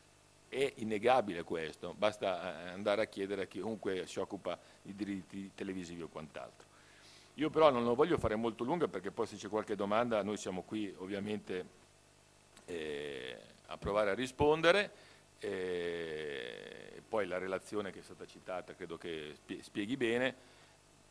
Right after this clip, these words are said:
la proposta è molto semplice, eh, e, e alla vostra attenzione e speriamo davvero che da qui possa nascere un dibattito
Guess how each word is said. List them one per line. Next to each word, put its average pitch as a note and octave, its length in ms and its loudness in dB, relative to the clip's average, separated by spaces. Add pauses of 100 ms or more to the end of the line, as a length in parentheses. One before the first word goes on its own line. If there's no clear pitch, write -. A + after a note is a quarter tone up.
(240)
la G2+ 120 -2
proposta G2+ 560 0
è G2 60 -12
molto G2+ 300 0
semplice, - 800 -4 (340)
eh, D2+ 600 -6
e, E2+ 240 -10
e E2+ 60 -10
alla F2 120 -6
vostra E2 300 -8
attenzione D2 540 -14
e A2 80 -8
speriamo A#2+ 640 -4
davvero G2+ 420 -10
che F#2+ 140 -10
da A2+ 120 2
qui A#2 380 0
possa G2+ 360 2
nascere F#2+ 840 -2 (220)
un A2 140 -6
dibattito C3 880 2